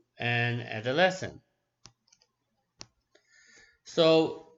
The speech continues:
depends on the child's ability and the degree of the autism. We are talking about different, uh, category, um, aspect of it.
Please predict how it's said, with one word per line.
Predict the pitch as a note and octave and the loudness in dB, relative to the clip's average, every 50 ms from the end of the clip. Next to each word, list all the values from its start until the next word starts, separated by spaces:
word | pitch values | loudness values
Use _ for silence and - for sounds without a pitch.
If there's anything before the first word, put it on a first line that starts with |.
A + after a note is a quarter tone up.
| _ _ _ - - - - - - - - - - - D#3+ | _ _ _ -20 -20 -20 -18 -18 -20 -20 -20 -20 -18 -12 -8
depends | D#3+ F3 F3 F3 G#3 G#3+ A3 A3+ A3 A3 | -6 -6 -2 2 2 4 4 4 4 2
on | G#3+ G#3 | 0 0
the | G3 F#3 | 0 -2
child's | F3+ - F3 E3 E3 D#3+ D#3 D3+ D#3+ | 0 0 2 2 4 2 2 0 0
ability | D#3 C3 C3 B2+ B2+ B2+ B2+ B2+ - D3 C#3+ C#3 D3 D3 | -2 -2 -2 -2 0 0 -2 -2 -4 -4 -4 -4 -4 -4
and | - C#3 C3 C3 B2+ B2+ B2+ B2+ B2+ B2+ B2 B2+ B2 | -4 -4 -4 -4 -4 -4 -4 -4 -4 -4 -6 -6 -6
the | B2+ B2+ B2 B2 B2 - _ _ _ - | -6 -4 -4 -6 -8 -10 _ _ _ -8
degree | C3+ B2+ B2+ C3+ C#3+ D3+ D3+ D3+ D3 | -8 -6 -4 -4 -2 -2 0 0 0
of | C#3+ C3 B2+ | -2 -2 -4
the | A#2+ G#2 | -6 -6
autism. | G#2 A#2+ C3 C3+ C3+ E3+ E3+ E3+ E3+ F#3 G3 G#3 A3 A3 - - - _ - - - _ _ _ _ _ _ - | -4 -4 -4 -4 -4 -4 -6 -4 -4 -4 -4 -4 -6 -6 -10 -14 -20 _ -20 -20 -20 _ _ _ _ _ _ -10
We | B2+ C#3+ D3+ D#3 D#3 D#3+ E3 | -8 -8 -6 -2 0 2 2
are | E3 E3+ E3 | 4 2 2
talking | F3 E3+ E3 D#3+ E3 E3 | 2 0 0 0 -2 -2
about | D#3 D#3 D3 C#3+ D3 - - C3+ B2+ B2 | 0 0 -2 -2 -4 -8 -12 -12 -12 -8
different, | B2 C#3+ D3+ D3 D3 D3 E3 D#3+ D3+ D3+ D3+ - - - _ - | -4 -2 -2 -2 -2 -4 -4 -4 -4 -4 -6 -10 -16 -18 _ -10
uh, | A#2 A#2+ B2+ B2+ B2 B2 A#2+ A#2+ | -6 -4 -4 -2 -2 -4 -6 -2
category, | - D#3+ C#3 - - - - C#3 C3+ C3 B2 A2+ - - B2 A#2+ A#2+ A#2 A#2 A#2 A#2 A2+ A2+ | -2 -2 -2 -2 -4 -10 -8 -6 -6 -4 -6 -6 -8 -10 -10 -8 -6 -6 -4 -4 -4 -6 -6
um, | A2+ A2+ A2+ A#2 - | -6 -8 -10 -10 -10
aspect | - B2 C3 C3+ B2 - - - E2+ - - _ | -6 -4 -4 -4 -4 -8 -12 -16 -16 -16 -18 _
of | - - | -20 -18
it. | - - - - - | -16 -16 -18 -18 -20